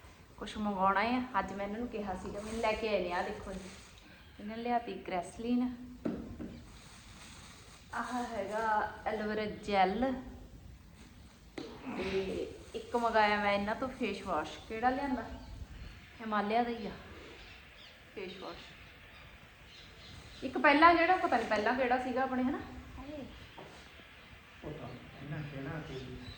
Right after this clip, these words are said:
Speaker 1: ਮੈਂ ਤਾਂ ਬਹਿ ਨੀ ਹੁੰਦਾ, ਮੇਰੇ ਤਾਂ ਢੂਈ ਦੁਖਦੀ ਆ।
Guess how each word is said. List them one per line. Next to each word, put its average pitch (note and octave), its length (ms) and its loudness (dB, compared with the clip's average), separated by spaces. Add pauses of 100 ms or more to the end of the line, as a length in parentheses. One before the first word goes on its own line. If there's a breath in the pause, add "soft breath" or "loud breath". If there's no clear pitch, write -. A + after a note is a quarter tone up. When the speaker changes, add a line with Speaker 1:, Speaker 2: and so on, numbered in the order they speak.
(1600)
Speaker 1:
ਮੈਂ C#4+ 80 -2
ਤਾਂ E4+ 100 0
ਬਹਿ A#3+ 280 10
ਨੀ G4 140 4
ਹੁੰਦਾ, E4+ 220 6
ਮੇਰੇ D#4 160 4
ਤਾਂ E4+ 140 0 (120)
ਢੂਈ G4 180 4
ਦੁਖਦੀ A3+ 420 6
ਆ। G#3+ 60 2